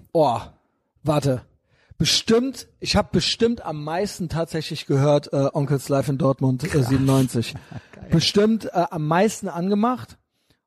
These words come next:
Speaker 1: Und dann, äh, kann ich hier gucken, sind immer, äh, so dieselben Sachen. Ich hab viel, in letzter Zeit, viel Sepultura gehört.
Speaker 2: Boah, mega.
Speaker 1: Ähm,
Speaker 2: Dritte Weltband.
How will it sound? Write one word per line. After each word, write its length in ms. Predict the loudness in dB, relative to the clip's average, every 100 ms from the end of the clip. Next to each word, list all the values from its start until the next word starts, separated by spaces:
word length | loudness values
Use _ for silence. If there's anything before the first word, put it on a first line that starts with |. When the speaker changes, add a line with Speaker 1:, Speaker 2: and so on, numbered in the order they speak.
| _
Speaker 1:
Und 280 | -4 0
dann, 380 | 2 4 4 2
äh, 460 | 0 4 4 4 0
kann 180 | -4 -6
ich 80 | -4
hier 100 | -6
gucken, 520 | -4 -4 -4 -6 -6 _ _ _
sind 220 | _ -2 -2
immer, 440 | 2 2 4 4
äh, 80 | 2
so 120 | 2
dieselben 360 | 2 2 0 0
Sachen. 240 | -2 -6
Ich 140 | -8 -10
hab 140 | -12
viel, 600 | -16 -18 -10 -2 0 -2 -4
in 100 | -6
letzter 380 | -2 -2 -2 -6
Zeit, 260 | -6 -8 -10 _ _ _ _
viel 400 | -12 0 0 2
Sepultura 580 | 0 0 2 2 2 2
gehört. 480 | 2 0 0 -6 _ _ _
Speaker 2:
Boah, 180 | -20 -14
mega. 540 | -8 -4 -4 -6 -8 _ _ -20 -20 -20 _ _ _ 0
Speaker 1:
Ähm, 560 | 4 4 4 4 4
Speaker 2:
Dritte 200 | 4 4 2
Weltband. 600 | 2 0 -4 -4 -4